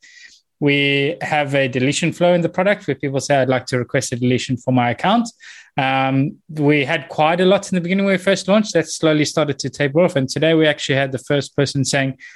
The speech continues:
"I'd like to delete my account because we're signing up with a business account now, and, uh,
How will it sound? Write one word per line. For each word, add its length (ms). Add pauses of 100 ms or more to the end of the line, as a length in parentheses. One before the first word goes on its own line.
(240)
"I'd 120
like 220
to 100
delete 380
my 140
account 440
because 460
we're 160
signing 380
up 180
with 100
a 40
business 400
account 440
now, 300
and, 320
uh, 380